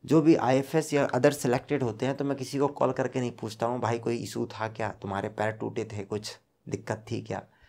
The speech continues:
ये चीज़ें नहीं पूछी जाती हैं। जिसकी समस्या होती है वही ध्यान देता है, दूसरे ध्यान नहीं देते उस चीज़ पे। तो वो मुझे भी पता नहीं है, मेरे बस आँख की मेरी समस्या थी, इसलिए मुझे ये पता है। ये भाई मेरे पिछले रिजल्ट हैं।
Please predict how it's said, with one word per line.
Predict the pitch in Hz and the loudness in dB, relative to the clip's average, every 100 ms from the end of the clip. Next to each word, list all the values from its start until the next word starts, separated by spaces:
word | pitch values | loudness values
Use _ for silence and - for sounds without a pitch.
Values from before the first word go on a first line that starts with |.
| _ _ | _ _
ये | - | -10
चीज़ें | - 135 127 | -10 -10 -8
नहीं | 123 101 | -6 -6
पूछी | 104 98 - | -8 -12 -8
जाती | 92 - 131 | -8 -8 -8
हैं। | 151 | -6
जिसकी | 139 143 - | -4 -4 -6
समस्या | 143 131 131 139 | -4 -2 0 2
होती | 127 113 156 | 0 0 -2
है | |
वही | 156 139 147 | 0 4 2
ध्यान | 107 104 104 | 2 -4 -2
देता | 104 127 | -2 0
है, | 131 | -2
दूसरे | 120 - 143 | -4 -6 -6
ध्यान | 117 104 127 | -6 -6 -8
नहीं | 98 | -8
देते | 87 - - | -8 -12 -14
उस | - | -14
चीज़ | - 85 - | -12 -12 -12
पे। | 65 - - - _ | -16 -16 -20 -20 _
तो | 151 | 0
वो | 147 151 | 2 2
मुझे | 117 110 | 2 0
भी | 117 113 - - | 2 0 0 -8
पता | - 101 | -8 -4
नहीं | 95 92 | -4 -6
है, | 107 | -6
मेरे | 120 113 113 | 0 2 2
बस | 113 110 - _ | 0 -4 -12 _
आँख | 131 - | -2 0
की | 123 | -2
मेरी | 113 110 | 0 -2
समस्या | 117 123 135 127 | -2 -4 -2 -4
थी, | - | -2
इसलिए | 123 - 110 | -4 -2 -4
मुझे | 98 107 | -2 -6
ये | |
पता | 120 107 - | -4 -4 -6
है। | - _ _ _ - _ _ _ _ _ _ _ _ _ _ _ _ | -16 _ _ _ -20 _ _ _ _ _ _ _ _ _ _ _ _
ये | 175 196 | 10 12
भाई | 165 165 | 12 10
मेरे | 147 139 | 8 6
पिछले | 135 113 - 113 107 98 - _ | 4 0 0 0 0 -6 -18 _
रिजल्ट | 110 110 120 113 117 | -4 0 2 0 -10
हैं। | 127 | -16